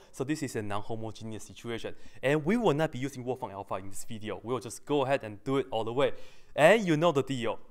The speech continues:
We have to have the three steps, right? So let me put it down right here. First, we are going to find the Y H. That means I have to look at this, y double prime minus three y prime plus two y to be zero, like this, and then solve that.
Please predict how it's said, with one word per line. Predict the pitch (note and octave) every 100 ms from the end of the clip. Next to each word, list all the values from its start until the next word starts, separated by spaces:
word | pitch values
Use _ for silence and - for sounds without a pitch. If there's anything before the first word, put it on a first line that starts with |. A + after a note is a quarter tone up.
| -
We | C3
have | C#3+ -
to | A#2+
have | G#2 G#2+
the | G2+
three | - B2
steps, | - C3 - G2+
right? | G#2 C#3+ - -
So | - E3
let | D#3+
me | F3+
put | - - G#3
it | F#3+ F#3
down | F3+
right | C#3
here. | C#3+ G3 B2 - - -
First, | C4 F#3+ - -
we | C3 F#3+
are | A3+
going | G#3+ G3+
to | E3
find | - C#3+ D3 D#3 - -
the | A#2+
Y | G#2 B2
H. | B2+ A2 - - - - - -
That | D#3 G#3
means | G#3 G3+
I | -
have | D#3
to | C#3
look | E3 F3+
at | E3+
this, | B3+ A3 A3 - - -
y | A#2 B2 C3
double | C#3+ C#3 D#3
prime | D#3 D3 B2
minus | A#2 A#2 A2 G2+
three | - A2+ A2
y | G#2 B2+ C#3+
prime | - E3 C3 - - - -
plus | C3 B2 A2+
two | - A3
y | F3+ A2 G#2+ A2 D#3+ G3+ - - -
to |
be | A2
zero, | A2 - G#2 A#2+ D#3+ C3+
like | G#2+
this, | B2+ D#3+ -
and | G2
then | F#2+
solve | F3+ G3+
that. | A#2+ G#2+ -